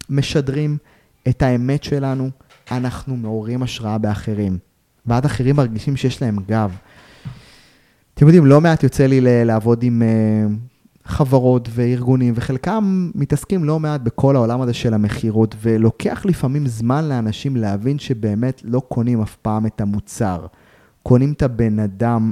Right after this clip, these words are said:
ואת האנרגיה ואת התודעה שהוא מביא איתו. וזה יכול להיות המוצר הכי טוב בעולם, אבל אם אין באמת את האנשים שידעו, מה שנקרא, לספק אותו בצורה הכי טובה, אז הם יהיו תמיד בבעיה.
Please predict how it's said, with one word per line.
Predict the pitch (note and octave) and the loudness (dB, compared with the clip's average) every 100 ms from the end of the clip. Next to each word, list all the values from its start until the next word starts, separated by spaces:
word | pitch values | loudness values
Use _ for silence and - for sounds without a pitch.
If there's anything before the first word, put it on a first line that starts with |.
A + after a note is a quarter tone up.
| - | -4
ואת | G#2+ G#2 - | -4 -4 -4
האנרגיה | A2 A#2 G#2+ A2 A#2 A2+ A2+ A2 G#2 | -8 -4 -2 0 0 0 0 -2 0
ואת | G#2+ - | -2 -4
התודעה | - - A#2 A2+ - C3+ | -4 0 2 0 -2 -4
שהוא | - B2+ | 0 0
מביא | A2+ G#2 G2 B2 | 2 -2 0 0
איתו. | A#2 - G2+ F2 _ _ _ _ | 0 0 -2 -2 _ _ _ _
וזה | A2+ A#2 | -4 0
יכול | B2+ D#3+ | 2 0
להיות | D#3+ | -2
המוצר | C#3+ B2+ D3+ | -2 -2 -2
הכי | C#3 C#3+ | -2 -2
טוב | C3+ C3+ A2 | 2 2 2
בעולם, | A2+ A2 A2+ A#2 A2+ G#2+ - _ | 2 2 2 0 -2 -6 -14 _
אבל | A#2+ A#2+ B2 | -4 0 0
אם | D3 E3+ | 0 0
אין | D#3+ D#3 B2+ | 0 0 0
באמת | B2+ A#2 B2 C3 | 0 2 0 -2
את | B2+ | -2
האנשים | G#2+ G#2 G#2 G2+ C#3+ B2+ | -2 -2 -2 -2 -2 -2
שידעו, | - G#2 G2 A#2+ | -4 -4 0 2
מה | A2+ | 2
שנקרא, | A#2 A2+ A#2+ A#2 A2 - _ | 0 0 0 -2 -4 -12 _
לספק | C3 B2+ E3+ - F3+ D3 | -6 -2 -4 -2 -2 -2
אותו | C3 | -2
בצורה | A#2 A2 B2 B2 | -2 -2 -2 -2
הכי | A#2+ | -2
טובה, | B2 A#2+ C3 C#3 - _ _ - | 0 0 0 -4 -8 _ _ -8
אז | A#2 | -2
הם | A#2 | 0
יהיו | A#2 B2 | 2 0
תמיד | - A#2+ A#2 | 0 -2 -2
בבעיה. | A2+ G#2 G#2 G2 G#2 | -2 -2 -2 -2 -2